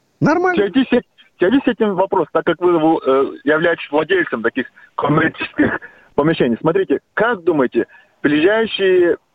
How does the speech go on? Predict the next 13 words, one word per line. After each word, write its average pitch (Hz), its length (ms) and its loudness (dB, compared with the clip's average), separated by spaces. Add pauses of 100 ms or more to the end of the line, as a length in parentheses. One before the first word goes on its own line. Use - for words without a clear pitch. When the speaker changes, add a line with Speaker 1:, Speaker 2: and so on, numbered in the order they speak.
Speaker 2:
год, 143 520 0 (180)
может, 160 260 -2
полторы, 180 680 0
с-, - 880 -18
снизится 190 680 2 (300)
арендная 151 640 2
плата 160 460 0
за 139 380 0
вот 165 160 2
эти 165 100 -2
вот 143 140 0
некоммерческие, 160 600 -2
вот, 123 140 0